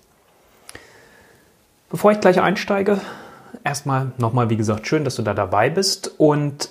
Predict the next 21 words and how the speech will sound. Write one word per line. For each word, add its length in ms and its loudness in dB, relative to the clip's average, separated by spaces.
ähm, 640 2
ja, 220 4
worum 240 2
geht 160 4
es 120 -4
eigentlich 300 -6
heute 200 0
mit 100 -2
dem 120 0
glücklich 420 2
mit 120 -6
dem 140 -4
Ex? 340 -6
Also 280 0
man 140 0
kann's 220 0
ja 100 0
in 120 -4
zwei 260 2
Richtungen 460 0
verstehen. 500 -10